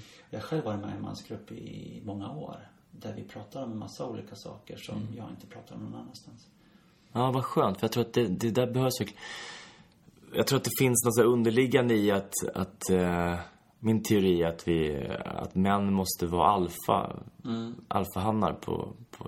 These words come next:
Speaker 2: till vilket pris som helst, liksom.
Speaker 1: Mm.
Speaker 2: Och det finns så här, det, det finns, en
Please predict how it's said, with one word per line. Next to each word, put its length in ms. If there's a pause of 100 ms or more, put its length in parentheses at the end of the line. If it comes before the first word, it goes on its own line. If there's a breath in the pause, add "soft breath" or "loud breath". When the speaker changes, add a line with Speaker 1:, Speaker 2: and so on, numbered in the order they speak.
Speaker 2:
till 160
vilket 320
pris 140
som 100
helst, 280
liksom. 200
Speaker 1:
Mm. 120 (360 loud breath)
Speaker 2:
Och 200
det 60 (100)
finns 400 (720 loud breath)
så 160
här, 120
det, 120
det 200
finns, 300 (140)
en 180